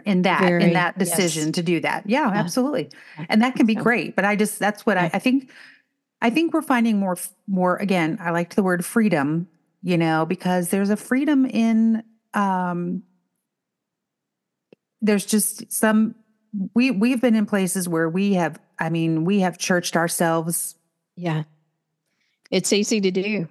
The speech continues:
Speaker 1: It's easy to do.
Speaker 2: Yeah.
Speaker 1: And, you know, um, you just, ba-, yeah, balance, rhythms, values over practi-, over, you know, performance,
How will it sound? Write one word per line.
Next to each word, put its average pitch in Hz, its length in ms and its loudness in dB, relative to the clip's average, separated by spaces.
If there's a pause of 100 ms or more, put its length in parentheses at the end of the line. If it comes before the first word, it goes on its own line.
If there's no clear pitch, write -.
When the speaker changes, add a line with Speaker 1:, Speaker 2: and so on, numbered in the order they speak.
(220)
Speaker 1:
It's - 260 -2
easy 233 220 4
to 240 100 2
do. 214 420 2
Speaker 2:
Yeah. - 80 -4 (240)
Speaker 1:
And, 190 260 0 (260)
you 202 160 2
know, 175 520 0 (140)
um, 165 920 -2 (140)
you 202 120 0
just, 190 340 0 (420)
ba-, 165 180 0
yeah, 160 260 0 (240)
balance, 226 580 2
rhythms, 185 760 0 (120)
values 202 720 2
over 175 560 0
practi-, - 480 -4
over, 165 440 0 (200)
you 175 100 -2
know, 151 60 -2
performance, 196 920 -2